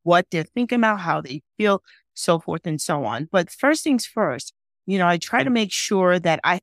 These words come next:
have some idea about who they are. And I do, I have to admit, I do do a little reading,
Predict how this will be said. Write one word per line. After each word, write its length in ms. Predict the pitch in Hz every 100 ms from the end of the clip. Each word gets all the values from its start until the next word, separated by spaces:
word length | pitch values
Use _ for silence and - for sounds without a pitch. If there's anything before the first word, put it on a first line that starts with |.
| -
have 220 | 185 156
some 380 | - - 262 240
idea 400 | 208 180 175 160
about 340 | 156 139 135 -
who 140 | 180
they 180 | 170 165
are. 160 | 143 151 - _ _
And 140 | 226
I 100 | 269
do, 480 | 311 320 320 311 165 -
I 80 | 160
have 220 | 226 226
to 100 | 226
admit, 200 | 220 190
I 140 | 156 160
do 220 | 170 208
do 160 | 202 175
a 20 |
little 240 | 165 160
reading, 540 | 135 147 151 156 156